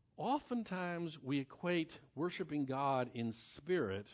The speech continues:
with being very passionate. I care a lot, and that's good. We are to be passionate. We are to care a lot.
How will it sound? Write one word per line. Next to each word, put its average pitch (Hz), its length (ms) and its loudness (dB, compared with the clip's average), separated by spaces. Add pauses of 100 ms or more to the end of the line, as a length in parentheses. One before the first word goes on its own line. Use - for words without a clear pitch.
(360)
with 127 240 2
being 180 300 2
very 214 500 0 (320)
passionate. 120 840 -4 (960)
I 214 380 2 (560)
care 190 320 8
a 123 80 8
lot, 101 340 0 (140)
and 269 100 4
that's 320 200 0
good. - 380 6 (500)
We 226 180 0 (100)
are 359 340 8
to 226 140 0
be 185 140 4
passionate. 127 560 -2 (260)
We 226 140 -2 (180)
are 320 320 8
to 226 140 0
care 202 280 4
a 139 80 8
lot. 107 300 4